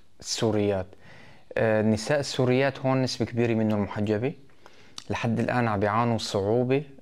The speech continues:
بتوفير فرص العمل، بتوفير، آه، أماكن الدراسة، التدريب المهني. طبعًا نحن مجال السياسي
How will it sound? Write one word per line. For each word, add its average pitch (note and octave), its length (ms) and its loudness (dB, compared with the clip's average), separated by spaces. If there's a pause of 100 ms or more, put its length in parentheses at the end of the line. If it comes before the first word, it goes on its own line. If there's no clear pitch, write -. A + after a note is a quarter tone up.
(120)
بتوفير A#2 560 -2
فرص A2+ 400 -6
العمل، A2 380 0
بتوفير، A2 800 0
آه، G2+ 840 -2
أماكن A2 360 0
الدراسة، A2 680 0 (800)
التدريب A2 500 2
المهني. A#2+ 540 2 (2250)
طبعًا A2 280 2
نحن A2 160 -2
مجال G#2+ 300 2
السياسي A2 640 0